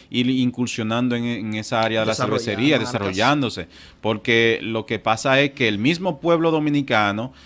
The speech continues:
Speaker 1: a veces, a, eh, una empresa saca una marca nueva y no le dan el apoyo, porque quieren
Speaker 2: No.
Speaker 1: seguir con la tradicional.
Speaker 2: Sí,
Speaker 1: Entonces,
Speaker 2: pero eso va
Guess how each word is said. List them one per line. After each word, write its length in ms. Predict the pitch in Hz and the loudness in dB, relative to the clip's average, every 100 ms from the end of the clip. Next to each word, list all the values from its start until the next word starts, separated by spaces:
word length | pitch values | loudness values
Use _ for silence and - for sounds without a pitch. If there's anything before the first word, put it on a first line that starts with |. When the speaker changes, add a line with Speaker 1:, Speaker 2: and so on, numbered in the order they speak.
| - | -2
Speaker 1:
a 160 | 107 110 | 2 4
veces, 560 | 113 117 139 135 131 - | 4 2 4 2 0 -4
a, 380 | 110 113 110 95 | 2 4 4 2
eh, 180 | 90 107 - | -2 -6 -4
una 760 | 127 147 156 151 147 139 139 | -2 0 0 2 2 2 0
empresa 440 | 139 135 139 151 | 0 -2 -2 -2
saca 520 | 143 147 147 156 143 135 - - - | -2 -2 0 0 0 -2 -14 -20 -10
una 360 | 131 139 147 147 | -4 0 2 2
marca 720 | 175 175 151 - 139 135 135 - | 4 4 4 2 2 2 -4 -14
nueva 800 | - 110 143 185 180 135 139 139 - | -8 -2 2 4 4 4 2 0 -8
y 120 | 151 190 | -8 -4
no 140 | 226 | 0
le 120 | 208 | 2
dan 180 | 165 143 | 2 2
el 120 | 127 | 2
apoyo, 540 | 110 - 101 90 95 127 _ _ _ _ | 0 0 -2 -2 -6 -14 _ _ _ _
porque 300 | - 123 135 | -6 0 0
quieren 360 | 131 135 147 151 | 4 4 4 2
Speaker 2:
No. 40 | 147 | 2
Speaker 1:
seguir 800 | 156 147 175 175 170 175 - - | 2 2 4 4 4 0 -6 -6
con 240 | 131 135 | -2 2
la 160 | 135 127 | 4 4
tradicional. 840 | 127 120 120 - 107 185 208 104 - - - - | 4 2 2 0 0 2 2 -2 -10 -20 -20 -12
Speaker 2:
Sí, 140 | - | -6
Speaker 1:
Entonces, 260 | 185 - 185 | -2 2 4
Speaker 2:
pero 100 | 156 | 4
eso 80 | |
va 60 | 131 | 6